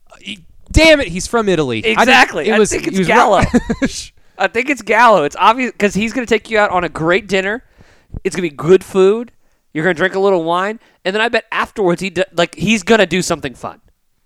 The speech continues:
Speaker 2: He's gonna, like, oh, it's gonna,
Speaker 1: Oh,
Speaker 2: like,
Speaker 1: yeah.
Speaker 2: wine and dine, wine and dine, wine and dine, and then it's like, oh, and then we're gonna go do something fun together. I think he takes the best dates.
Speaker 1: Well, um, I did see him. I did see him lime scootering on Twenty-third Street
Speaker 2: No
Speaker 1: a few
Speaker 2: way.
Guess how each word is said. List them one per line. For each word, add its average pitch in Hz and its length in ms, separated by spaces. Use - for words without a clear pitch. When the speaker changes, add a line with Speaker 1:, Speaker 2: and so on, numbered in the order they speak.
Speaker 2:
He's 185 180
gonna, 214 100
like, 196 220
oh, 190 80
it's 180 100
gonna, 185 160
Speaker 1:
Oh, 170 40
Speaker 2:
like, 120 80
Speaker 1:
yeah. 110 220
Speaker 2:
wine 175 200
and 214 80
dine, 196 240
wine 180 180
and 190 100
dine, 175 220
wine 170 160
and 175 80
dine, 175 160
and 165 80
then 165 80
it's 170 100
like, 165 240
oh, 190 180
and 180 60
then 180 80
we're 180 60
gonna 170 140
go 151 100
do 143 220
something 147 360
fun 143 300
together. 123 480
I 147 80
think 220 160
he 214 80
takes 196 240
the 170 60
best 139 220
dates. - 280
Speaker 1:
Well, 180 420
um, 123 520
I 143 100
did 185 220
see 170 320
him. 131 540
I 123 80
did 160 180
see 156 220
him 127 180
lime 113 320
scootering 101 680
on 95 220
Twenty-third 101 520
Street 165 120
Speaker 2:
No 180 220
Speaker 1:
a - 80
few 127 80
Speaker 2:
way. 107 280